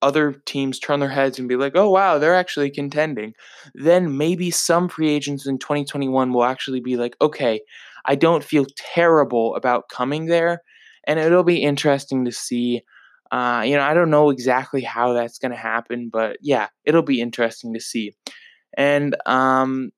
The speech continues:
so I also thought I'd talk about, you know, who do I think would win the M V P, Defensive Player of the Year, all that type of stuff. And then the last thing I wanted to talk about was, uh, Montrezl Harrell and where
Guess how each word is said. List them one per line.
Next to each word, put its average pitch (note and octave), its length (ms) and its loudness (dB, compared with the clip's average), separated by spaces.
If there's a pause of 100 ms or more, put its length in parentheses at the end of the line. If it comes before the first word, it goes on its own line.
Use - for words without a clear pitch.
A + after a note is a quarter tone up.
(200)
so D3 460 4
I C#3+ 160 2
also E3+ 300 0
thought D#3+ 240 0
I'd D3+ 180 2
talk D3 260 -2
about, C#3 360 2
you C3+ 100 -6
know, A#2+ 160 -6 (680)
who F#3+ 260 2
do F3+ 120 6
I D#3+ 160 4
think D#3+ 240 -6
would D3 100 -8
win D3 160 -2
the D3 100 -4
M D3+ 140 -2
V E3 140 -8
P, D3+ 340 -10
Defensive C#3+ 480 -8
Player D3 240 2
of C#3+ 100 2
the C3+ 100 -4
Year, C3+ 260 -2
all C3 180 2
that B2+ 200 -4
type C3 260 -8
of C3+ 60 -12
stuff. C3 420 0 (560)
And C3 440 -2
then D3+ 300 0 (220)
the C#3+ 80 2
last D3+ 420 2
thing E3+ 140 -2
I E3 100 2
wanted D#3 360 2
to - 100 -16
talk D3 220 -2
about C#3+ 360 2 (400)
was, C3+ 840 0
uh, B2 400 -4
Montrezl C3 640 -4
Harrell C3 480 -4
and A#2+ 160 -10
where C3 240 -2